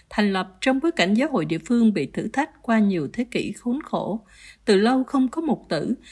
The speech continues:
và giống như phần lớn châu Âu và thế giới trong những năm đó, chịu những vết thương của Thế chiến thứ nhất và đại dịch Tây Ban Nha tàn khốc. Và khi đối mặt với nhiều nhu cầu trong giáo phận, Đức Tổng giám mục Delle Nocche không tìm thấy dòng nam hay dòng nữ nào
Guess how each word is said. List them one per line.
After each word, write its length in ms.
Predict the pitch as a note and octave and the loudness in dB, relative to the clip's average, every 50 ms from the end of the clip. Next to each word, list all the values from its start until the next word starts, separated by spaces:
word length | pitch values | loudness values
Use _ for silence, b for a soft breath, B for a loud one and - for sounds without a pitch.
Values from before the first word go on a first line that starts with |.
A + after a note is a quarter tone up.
| B B B _ | B B B _
và 180 | - A3 G#3+ | 4 4 4
giống 240 | G#3 G3+ B3 D4+ F4 | 4 2 0 0 0
như 100 | E4 D4+ D4 | 0 0 0
phần 200 | - A3 F3 E3+ | 0 -2 -2 0
lớn 220 | E3+ F#3 G3+ A#3 D4+ - | 0 0 -2 -2 -4 -2
châu 160 | - B3+ A#3 | -4 -2 -2
Âu 220 | A3 A#3+ A#3+ A#3 A3 | 0 0 0 -2 -2
và 160 | - F#3 C#3 - | -2 -4 -4 -2
thế 120 | - A#3 | -2 -2
giới 280 | A#3 A#3 A3+ A#3 C4+ D#4+ E4 | 0 2 2 0 0 -2 -2
trong 180 | - C4+ A#3+ | 0 2 2
những 180 | A3 F#3 F#3 A3+ | 2 4 2 2
năm 180 | B3+ A#3 G#3+ G3+ | 2 2 2 2
đó, 260 | G#3 G3 G3 A#3 D#4+ B B B B B B B | 0 -2 -2 -4 -6 B B B B B B B
chịu 180 | - - G3 F#3+ | 2 2 2 2
những 180 | F#3 F#3 F#3+ A3+ | 2 0 0 0
vết 180 | - F4 F4 - | 0 -2 -4 -2
thương 260 | - C#4 C4+ C4 C4 | 0 2 2 2 2
của 120 | A#3 - F3 | 0 -2 -6
Thế 120 | - - - - | -6 -12 -6 -2
chiến 200 | - B3+ C#4+ D4+ | 0 0 0 0
thứ 120 | - D#4 | 0 0
nhất 360 | D#4 D#4+ F4 F4 F4 - - | 2 2 0 -2 -4 -10 -8
và 220 | - F#3 E3 D3 D3 - | -6 -4 -4 -6 -6 -8
đại 180 | E3+ E3 D3+ D3+ | -8 -8 -8 -6
dịch 140 | - F3+ - - _ - | -8 -8 -8 -8 _ -4
Tây 100 | G#3+ G#3 | -4 -2
Ban 200 | G3+ G#3+ G3+ G3+ | 0 0 2 2
Nha 240 | G#3 G3+ G3 G3 F#3 - - | 2 2 0 -4 -8 -8 -10
tàn 180 | F3 D3 - D3+ | -10 -8 -8 -8
khốc. 320 | - - A3+ B3+ - - _ _ _ _ _ _ _ _ _ _ _ _ _ _ _ _ _ _ _ _ | -4 -4 -4 -4 -4 -12 _ _ _ _ _ _ _ _ _ _ _ _ _ _ _ _ _ _ _ _
Và 180 | - G#3+ A3 - | 0 2 2 2
khi 280 | - - B3 B3+ B3 A#3+ | 2 2 2 2 4 4
đối 140 | A#3+ D#4 | 2 2
mặt 220 | F4 E4 A#3+ G3 - - | 2 2 2 0 0 0
với 80 | D4+ | 0
nhiều 220 | D#4 C#4+ A#3 F#3+ F#3 | 4 4 4 6 6
nhu 180 | F#3+ A#3+ C#4 | 6 4 4
cầu 300 | - - G3+ F3+ E3+ E3 | 2 0 -2 0 0 0
trong 260 | E3 - B3 A#3+ A#3+ | 0 2 4 4 4
giáo 100 | A#3+ D4+ D#4+ | 4 2 0
phận, 240 | - - - D#3+ F#3+ F#3+ B B B B B _ | 0 0 0 0 -4 -8 B B B B B _
Đức 140 | - E4 E4 - | -2 -2 0 0
Tổng 140 | G3 D#3 G3+ | 0 2 2
giám 120 | B3 D4 | 2 2
mục 180 | B3+ E3+ - - | 0 0 0 0
Delle 320 | G3 G#3+ A3 A3 G#3+ G#3 | 0 2 4 4 4 4
Nocche 560 | G3+ G3+ A3+ C4+ - - - - A3 G#3 G3+ G3+ G#3 | 4 4 4 2 0 -2 0 2 2 2 2 0 -4
không 220 | - - D#4 D4 C#4+ | -6 -6 -6 -6 -2
tìm 240 | - A3+ F3 E3+ | 0 0 0 0
thấy 280 | E3 E3+ G#3 A3+ D4 E4+ - | -2 -2 -2 -2 -2 0 0
dòng 240 | A3+ F#3+ E3 E3 G3 | -2 -2 0 0 0
nam 240 | A3+ B3+ B3+ B3+ | 0 0 0 -2
hay 140 | B3 C4+ B3+ A3+ | -2 -2 -2 -2
dòng 160 | A#3 F#3+ F3+ F#3 | -2 -4 -2 -2
nữ 100 | F3+ F3 | -2 0
nào 420 | A3+ C#4 C4+ A3+ F3 E3 D#3 D#3+ | 0 0 0 0 -2 -2 -4 -6